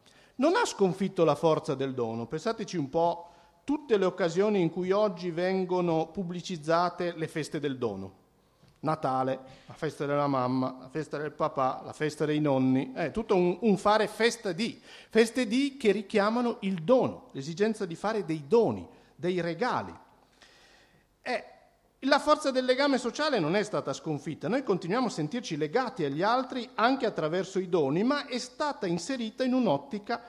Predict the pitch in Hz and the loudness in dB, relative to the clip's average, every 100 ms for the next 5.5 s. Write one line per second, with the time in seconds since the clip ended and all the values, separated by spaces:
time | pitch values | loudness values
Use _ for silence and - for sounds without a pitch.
0 | - - 226 196 240 226 123 - - 147 | -12 2 4 4 0 -2 -4 -6 -8 -6
1 | 214 - - 131 151 143 127 160 247 120 | -6 -6 -10 -4 0 0 0 -6 -6 -6
2 | 135 202 233 - 107 135 120 139 - - | -4 -2 -2 -2 -6 -6 -6 -10 -6 -2
3 | 220 202 254 208 110 123 247 277 226 151 | -2 -2 -4 -4 -6 -6 -6 -6 -2 -2
4 | 190 247 233 214 - 123 - 151 156 135 | -2 -4 -4 -4 -4 -8 -6 -8 -8 -8
5 | 147 120 98 - 156 | -6 -6 -8 -12 -18